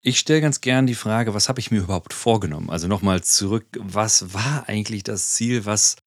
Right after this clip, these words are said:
jetzt ist es Ende Juni, wo ich diese Episode einspreche. Das heißt, ich stelle mir jetzt die Frage,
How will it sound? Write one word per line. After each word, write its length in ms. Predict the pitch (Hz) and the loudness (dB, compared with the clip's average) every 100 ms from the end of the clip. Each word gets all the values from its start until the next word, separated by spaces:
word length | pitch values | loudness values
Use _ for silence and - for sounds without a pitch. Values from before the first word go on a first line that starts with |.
| _ | _
jetzt 240 | 117 135 | 0 2
ist 100 | 117 | 4
es 80 | 104 | 4
Ende 220 | - 107 | 6 6
Juni, 380 | 98 110 110 85 | 8 8 8 6
wo 80 | 87 | 0
ich 80 | - | -6
diese 400 | 98 95 92 - | -4 -2 -4 -6
Episode 440 | - 90 90 90 | -8 -6 -4 -4
einspreche. 440 | 80 92 - 80 85 | -4 -6 -6 -8 -4
Das 160 | - | 0
heißt, 200 | 95 - | 0 0
ich 120 | 117 | -2
stelle 200 | - 107 | 2 4
mir 120 | 107 101 | 4 4
jetzt 500 | 101 - - - - | 4 0 -2 -12 -10
die 60 | |
Frage, 500 | - 87 90 98 95 | -4 0 2 4 2